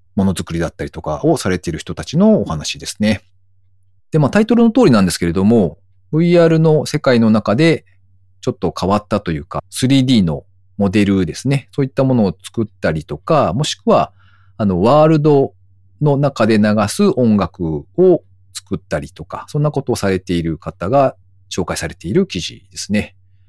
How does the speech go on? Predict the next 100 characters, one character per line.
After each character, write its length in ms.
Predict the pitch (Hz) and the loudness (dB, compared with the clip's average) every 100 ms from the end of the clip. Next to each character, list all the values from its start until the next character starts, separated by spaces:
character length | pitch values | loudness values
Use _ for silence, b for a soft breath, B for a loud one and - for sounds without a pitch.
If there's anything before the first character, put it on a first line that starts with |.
| _ _ _ _ _ - | _ _ _ _ _ -4
な 100 | 165 | 0
ん 80 | |
で 80 | 113 | 2
も、 240 | 113 135 - _ _ - | 2 0 -4 _ _ -4
記 100 | 233 | 2
事 60 | |
の 100 | 170 | 4
中 220 | 110 95 | 2 2
で 60 | 87 | -2
紹 160 | 95 107 | -2 -2
介 120 | 113 | 0
さ 100 | 113 | 2
れ 100 | 107 | 0
て 80 | 110 | 0
い 40 | |
た 120 | 104 | -2
ん 40 | 87 | -2
で 60 | |
す 100 | 78 | -4
け 60 | - | -6
れ 80 | 80 | -6
ど 120 | 92 | -2
も、 360 | 101 101 76 - _ _ - | 0 0 -2 -8 _ _ -10
二 80 | |
千 240 | - 254 196 | 0 2 4
二 160 | 113 | 2
十 200 | 104 143 | 2 2
年 220 | 117 90 101 | 2 2 0
に 160 | 143 | 0
ベ 160 | 104 139 | 2 0
ン 60 | |
チ 120 | 175 190 | 2 0
ャ 60 | |
ー 20 | |
キ 120 | 185 170 | 0 -4
ャ 20 | |
ピ 80 | - | -2
タ 120 | 160 | 0
リ 100 | 165 | 0
ス 40 | |
ト 120 | - | 0
の 180 | 147 175 | 2 2
マ 140 | 170 185 | 2 -2
シ 180 | - | 0
ュ 40 | 156 | -2
ー・ 20 | |
ポ 220 | - 160 | 0 2
ー 40 | 117 | 2
ル 160 | 139 | 2
と 80 | - | 0
い 40 | |
う 40 | 92 | -2
方 220 | 85 73 | -2 -6
が 80 | 71 | -8
で 80 | - | -4
す 100 | 135 | -2
ね、 180 | 131 b b b _ | -2 b b b _
こ 100 | 135 | -2
れ 60 | 139 | 2
か 100 | 151 | 4
ら 60 | |
の 100 | 135 | 4
メ 140 | 123 117 | 2 0
タ 100 | 113 | 0
バ 140 | 131 | 0
ー 20 | |
ス 140 | 120 127 | 0 -2
に 80 | |
お 40 | 127 | 0
い 60 | |
て 140 | 139 131 | 0 0
重 160 | 110 | 2
要 120 | 113 117 | 2 2
視 140 | - | 0
さ 140 | - | -2
れ 100 | 110 | 0
る 160 | 110 107 | 0 2
七 220 | 101 170 | 2 0
つ 120 | 202 | 0
の 120 | 165 127 | 0 0
要 120 | 117 | 0
素 140 | - 175 | 0 -2
っ 60 | |
て 80 | - | 0
い 40 | |
う 20 | 90 | -2
の 80 | |
を 20 | 80 | -4
掲 220 | - 92 | -6 -6
げ 140 | 82 | -6
て 140 | - 82 | -6 -8
い 60 | |
た 180 | - 80 | -6 -6
ら 180 | 78 78 | -4 -6
し 180 | - 76 | -8 -10
い 40 | |
ん 120 | 65 | -12
で 60 | 64 | -14
す 120 | - | -14
よ。 140 | 73 | -14